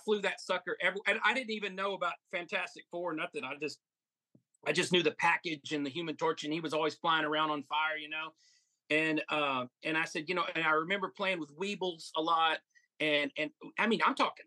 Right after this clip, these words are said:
little. I must have been, like, three or four years old, you know, but I said, "I remember having those." And then, of course, they stayed in the toy box forever. And, um, I had a granny that was a, a collector.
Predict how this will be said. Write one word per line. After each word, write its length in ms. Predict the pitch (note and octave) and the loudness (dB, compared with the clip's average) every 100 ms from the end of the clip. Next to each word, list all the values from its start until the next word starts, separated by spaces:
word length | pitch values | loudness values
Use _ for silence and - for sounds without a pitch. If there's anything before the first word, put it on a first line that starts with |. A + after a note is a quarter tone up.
| - | -2
little. 260 | D#3 A#3+ | 0 2
I 100 | F#3 | 2
must 180 | A#3+ G#3 | 0 -2
have 60 | E3+ | -4
been, 100 | E3 | -6
like, 120 | D#3 - | -6 -4
three 160 | G3 | -4
or 60 | F#3 | -2
four 220 | G3+ G3+ | 0 0
years 240 | F#3 D3+ D3 | 0 0 0
old, 300 | A#3 A3 D3 | 2 0 -2
you 80 | D#3 | -2
know, 160 | F3+ | -2
but 100 | D#3+ | 0
I 60 | D3+ | -2
said, 160 | - D3 | 0 2
"I 140 | F#3+ | 2
remember 400 | A3 G#3+ A#3 F#3+ - | 4 2 0 -2 0
having 300 | A3 A#3 F#3+ | 0 0 -4
those." 180 | D#3 D3+ | -4 -2
And 100 | E3 | -2
then, 140 | G3+ | -2
of 80 | F#3 | 0
course, 180 | G#3+ F#3 | 0 0
they 120 | F3+ | -6
stayed 340 | - F#3+ F#3+ | -2 0 2
in 80 | F#3 | 0
the 60 | E3 | -6
toy 260 | - G3 | -6 -4
box 300 | F#3+ D#3+ D3+ | 0 0 -2
forever. 500 | - D3 D3+ D3+ D#3+ - _ _ _ _ _ D#3 | -8 -4 -2 0 -4 -6 _ _ _ _ _ -4
And, 260 | E3+ E3 - | -2 -2 2
um, 340 | D#3 D3 C3+ - _ D#3 | 4 4 2 -6 _ -2
I 40 | |
had 240 | E3+ A3+ B3+ | 2 2 2
a 60 | |
granny 580 | C#3 D3 F3+ B3+ G3 D#3+ _ | -2 -2 0 -2 -4 -8 _
that 160 | E3+ E3 | -6 -2
was 200 | D#3+ D#3+ | -2 2
a, 200 | D3 C3 | 0 0
a 80 | C#3+ | -4
collector. 640 | C#3 E3+ D#3 F#3 - - | -4 -2 0 0 -2 -10